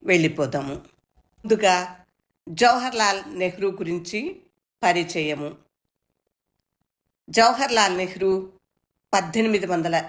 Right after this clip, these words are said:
ఎనభై తొమ్మిదిలో కాశ్మీరీ బ్రాహ్మణుల కుటుంబంలో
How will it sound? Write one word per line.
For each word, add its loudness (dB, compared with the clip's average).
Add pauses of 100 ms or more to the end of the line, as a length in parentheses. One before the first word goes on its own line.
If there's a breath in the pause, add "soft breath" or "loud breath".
(200)
ఎనభై -2
తొమ్మిదిలో 0 (580 soft breath)
కాశ్మీరీ 4
బ్రాహ్మణుల 0
కుటుంబంలో -2